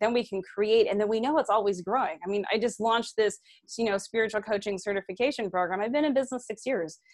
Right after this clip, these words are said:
And so it's, it's, it's something I saw. I'm like, "Oh, they need that.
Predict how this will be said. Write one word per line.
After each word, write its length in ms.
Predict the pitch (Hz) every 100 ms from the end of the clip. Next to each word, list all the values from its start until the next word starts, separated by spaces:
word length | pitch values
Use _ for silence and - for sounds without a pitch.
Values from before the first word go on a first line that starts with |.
| _ -
And 140 | 208
so 480 | 208 226 214 208 202 -
it's, 320 | 190 - - -
it's, 320 | 214 - - -
it's 220 | 208 -
something 320 | 226 226 214
I 120 | 196
saw. 320 | 185 247 262
I'm 60 | 220
like, 120 | 196
"Oh, 220 | 320 240 - -
they 100 | 220
need 300 | 208 220 190
that. 220 | - 104